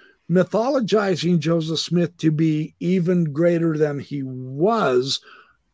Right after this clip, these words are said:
is appearing right in front of our eyes. And perhaps that's what was happening with Jesus.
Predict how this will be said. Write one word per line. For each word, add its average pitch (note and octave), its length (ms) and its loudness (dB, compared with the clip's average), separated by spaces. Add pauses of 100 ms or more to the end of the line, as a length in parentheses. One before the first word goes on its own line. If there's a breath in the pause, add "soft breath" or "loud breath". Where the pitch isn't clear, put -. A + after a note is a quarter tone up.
(160)
is G#2 320 8
appearing F3+ 720 0
right D#3+ 340 0
in C#3+ 160 -4
front G3 460 -2
of G#2+ 160 -8
our A2+ 160 -6 (160)
eyes. E3+ 800 -4 (100)
And D#3 280 0
perhaps E3 640 0
that's F#3 260 0
what F#3 220 0
was E3+ 180 -4
happening F3+ 480 -2
with D3 140 -4
Jesus. G3 420 -2